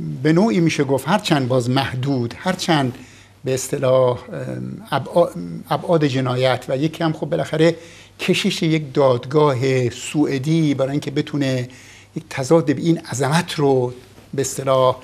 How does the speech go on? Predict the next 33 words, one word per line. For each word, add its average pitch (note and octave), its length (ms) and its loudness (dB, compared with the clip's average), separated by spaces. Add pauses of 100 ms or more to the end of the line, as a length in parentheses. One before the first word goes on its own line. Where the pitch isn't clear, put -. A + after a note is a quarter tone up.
(360)
اه، C3 140 -6
در C3+ 300 -4
ابعاد D#3 460 2
و C3+ 60 -2
در B2+ 140 -2
نحتوی C#3+ 540 -2
لایه‌های B2+ 540 0
یک C3+ 320 0
رژیم C3+ 540 -2 (380)
قرون D3 220 6
وسطایی D3 580 2
که C#3 220 -2
امروز C#3 260 -2
بر B2+ 120 2
ایران D#3 300 4
حکومت C3 260 0
می‌کنه C#3+ 280 -4
بتونه C#3 200 -2
بشناسه، D#3+ 460 0
خب E3 100 -8
طبعاً F3 220 0
کار F3 220 0
دشواریه. D#3+ 560 2 (240)
به D3 80 0
همین E3 120 2
خاطر F3 280 2
با E3 280 4 (280)
مشکلات D3 420 0
بسیار C3+ 460 0
مش-، C3 340 -4
به D3+ 140 -4
اصطلاح C3+ 280 -4
بزرگی C#3+ 680 4